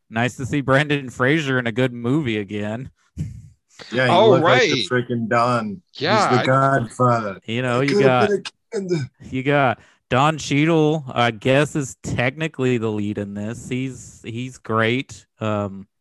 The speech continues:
Speaker 1: you know, you got Jon Hamm always playing a cop. You got David
Speaker 2: <laughs>
Speaker 1: Harbour, who's surprisingly funny in this as well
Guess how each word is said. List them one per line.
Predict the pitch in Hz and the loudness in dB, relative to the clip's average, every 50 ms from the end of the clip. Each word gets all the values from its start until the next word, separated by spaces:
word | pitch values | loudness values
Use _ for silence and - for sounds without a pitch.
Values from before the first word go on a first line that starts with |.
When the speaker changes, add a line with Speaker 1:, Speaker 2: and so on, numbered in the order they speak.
| _ - | _ -8
Speaker 1:
you | 107 110 | -6 -2
know, | 110 110 | 0 2
you | 120 135 135 | 2 2 2
got | 135 127 113 | 2 2 0
Jon | 101 101 123 127 127 135 127 | 0 2 2 2 2 2 0
Hamm | 120 120 123 123 127 131 135 | 0 0 0 0 0 0 0
always | 120 117 123 123 123 117 - | 0 0 2 2 0 0 -4
playing | - - 123 123 123 127 127 123 | -6 -6 -4 -4 -6 -6 -6 -8
a | 107 | -10
cop. | - - - - 110 110 113 117 131 139 - - | -10 -8 -6 -2 0 2 2 4 2 2 0 -4
You | - 117 120 117 | -8 -8 -4 0
got | 135 135 127 101 | 0 0 0 2
David | 120 120 131 131 143 139 | 2 0 0 0 0 0
Speaker 2:
<laughs> | 120 | 2
Speaker 1:
Harbour, | 135 117 117 135 147 160 170 170 170 | 2 2 2 2 2 0 -2 -2 -2
who's | 151 147 131 120 117 104 | -2 -4 -4 -4 -6 -8
surprisingly | - - - - - 131 110 - - 117 123 135 131 143 151 147 143 131 120 107 | -14 -18 -16 -12 -10 -10 -6 -2 0 0 0 0 -2 -4 -6 -6 -6 -6 -6 -8
funny | - - - 107 113 127 143 156 | -8 -8 -8 -8 -6 -6 -8 -8
in | 165 170 175 175 | -8 -8 -10 -10
this | 175 185 190 190 185 - - - | -8 -8 -8 -8 -10 -12 -12 -10
as | 156 135 131 - | -10 -10 -10 -10
well | 139 127 131 139 143 147 156 170 170 _ | -8 -6 -4 -4 -4 -4 -4 -6 -10 _